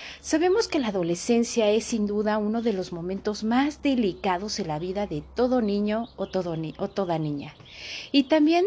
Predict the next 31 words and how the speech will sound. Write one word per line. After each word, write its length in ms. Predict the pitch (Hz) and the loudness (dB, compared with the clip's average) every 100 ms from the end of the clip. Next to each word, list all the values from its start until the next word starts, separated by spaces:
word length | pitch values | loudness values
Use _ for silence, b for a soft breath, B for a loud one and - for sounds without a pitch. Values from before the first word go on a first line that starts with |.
| 440 | 0
de 100 | 311 | -4
todos 600 | - 180 208 240 240 226 | -2 2 4 4 2 0
los 200 | 220 - | -4 -4
padres. 640 | 277 302 311 233 - - - B B B B | -4 -2 0 -2 -4 -16 -20 B B B B
Este 240 | 247 320 | 0 0
término 460 | - 214 240 247 208 | 0 0 4 4 2
indica 540 | 175 185 196 226 233 | -2 -4 -4 -2 -4
el 160 | - 190 | -4 -6
periodo 480 | - 180 208 220 254 | -4 -2 -2 -2 -2
de 100 | 190 | -4
transición 760 | - 156 156 160 - 196 175 - | -6 -6 -6 -10 -6 -6 -6 -8
entre 340 | 170 165 - 151 | -12 -8 -6 -6
la 180 | 143 147 | -6 -8
infancia 920 | 156 160 - 320 359 - 190 202 277 B B B B | -8 -10 -2 0 0 0 -2 -2 -6 B B B B
y 140 | 214 | 2
la 120 | 196 180 | 4 4
edad 260 | 175 180 | 2 0
adulta. 420 | 185 160 135 123 - - - B B B | 0 -2 -6 -8 -16 -18 -20 B B B
Es 160 | - 269 | -2 -2
cierto, 320 | - 302 - | 0 0 2
es 140 | 226 254 | 0 2
la 240 | 226 190 | 0 0
preparación 800 | 180 165 160 147 156 - 233 262 | -4 -6 -6 -8 -6 -2 0 0
para 280 | 247 196 180 | 0 -4 -4
crear 460 | - 165 175 202 - | -4 0 2 0 -2
la 140 | 160 175 | 0 0
identidad 600 | 151 160 143 160 190 320 B B B B | 2 0 -2 0 0 0 B B B B
de 120 | 208 | 2
nuestro 320 | 196 - 175 | 2 0 -2
yo 240 | 160 175 160 | -2 0 2
adulto. 440 | 147 120 - - | 0 -4 -10 -18